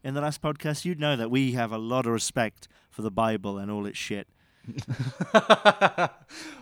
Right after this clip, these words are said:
Speaker 2: I was wondering where you were going with that, and, and, and you didn't disappoint.
Speaker 1: So, Damien, Indiana Jones four, can you believe that it's almost ten years old?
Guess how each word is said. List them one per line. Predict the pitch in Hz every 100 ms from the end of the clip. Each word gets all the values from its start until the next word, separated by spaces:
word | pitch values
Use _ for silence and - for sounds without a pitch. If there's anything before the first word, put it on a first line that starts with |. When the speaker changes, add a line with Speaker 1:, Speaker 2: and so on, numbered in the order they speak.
| 185
Speaker 2:
I | 185 196 170 175
was | 180
wondering | 180 175 160
where | 156
you | 151
were | 147
going | 151 143
with | 127
that, | 117 113 -
and, | 123 127 123 117 -
and, | 131 123 - _ _ - - - -
and | 147
you | 156
didn't | 147 139
disappoint. | 127 113 120 - 107 101 - - -
Speaker 1:
So, | - - 160 151 240 - _ _ -
Damien, | 156 190 135 120 175 - -
Indiana | 190 208 208 180 160
Jones | 156 139 127
four, | - 135 101 139 _ _ -
can | - 240
you | 226 214
believe | 175 143 139 196
that | 175
it's | 143 139
almost | 139 131 -
ten | 139 131
years | 120 110
old? | 107 143